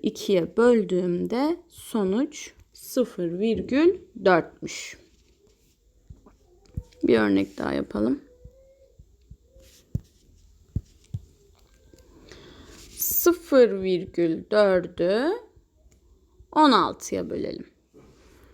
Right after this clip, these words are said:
Yine kesir çizgisiyle yapıyorum. On altı sayısında virgül yok. Ama varmış, en sonunda varmış gibi hareket ediyorum.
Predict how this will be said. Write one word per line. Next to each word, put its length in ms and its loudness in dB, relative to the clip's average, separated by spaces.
Yine 580 4
kesir 500 0
çizgisiyle 1000 -4
yapıyorum. 920 4
On 160 8
altı 400 4
sayısında 800 -2
virgül 880 2
yok. 440 2
Ama 300 6
varmış, 720 4
en 260 0
sonunda 520 -6
varmış 440 -2
gibi 160 -10
hareket 420 -8
ediyorum. 400 -4